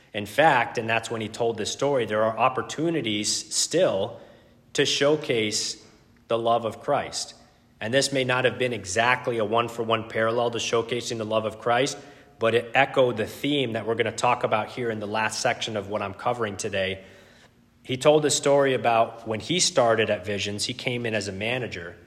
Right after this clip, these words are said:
and he managed a group of, I think, two or three people, three or four, I can't remember how many, but a small group, um, of I T professionals, technical professionals, and one day they screwed up big time.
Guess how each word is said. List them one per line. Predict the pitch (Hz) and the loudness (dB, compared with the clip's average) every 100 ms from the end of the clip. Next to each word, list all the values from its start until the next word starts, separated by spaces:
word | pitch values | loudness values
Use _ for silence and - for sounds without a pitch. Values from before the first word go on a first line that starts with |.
| - | -12
and | 110 | -6
he | 117 | -2
managed | 117 120 120 107 117 | 0 0 -2 -4 -8
a | |
group | 110 113 113 | -4 -4 -2
of, | 110 101 - - | -6 -10 -18 -18
I | 98 | -12
think, | 104 98 | -10 -10
two | - 113 | -8 -6
or | 107 | -6
three | - 104 | -6 -12
people, | - 104 101 101 98 | -10 -10 -8 -8 -8
three | 110 101 | -10 -10
or | |
four, | 98 101 98 | -10 -8 -6
I | |
can't | 95 107 | -8 -12
remember | 95 98 95 | -12 -10 -10
how | 101 | -10
many, | 95 92 95 | -10 -10 -10
but | 113 | -10
a | |
small | 120 135 120 | -6 0 0
group, | 101 104 101 101 - - - - - | 0 -2 -4 -6 -20 -20 -20 -16 -2
um, | 107 101 98 95 - - _ _ _ _ _ - _ 107 | 2 2 0 -10 -20 -20 _ _ _ _ _ -20 _ 0
of | 110 | 0
I | 113 117 | 2 2
T | 127 131 | 2 -2
professionals, | 127 123 123 113 - 117 113 - | -4 -2 0 0 0 -2 -2 -2
technical | - 120 117 120 | -2 -2 -4 -6
professionals, | 113 110 117 113 117 110 110 107 - - - _ - - | -6 -2 0 0 -2 0 0 -2 -14 -20 -20 _ -14 -4
and | 117 110 107 107 - | 0 0 -2 -8 -8
one | 104 135 127 | -2 0 2
day | 120 | 2
they | 113 98 | 2 -2
screwed | - - 107 101 | -4 -4 -4 -2
up | 90 - - - - | -2 -4 -20 -20 -6
big | 107 98 | -6 -6
time. | - 80 - | -12 -12 -14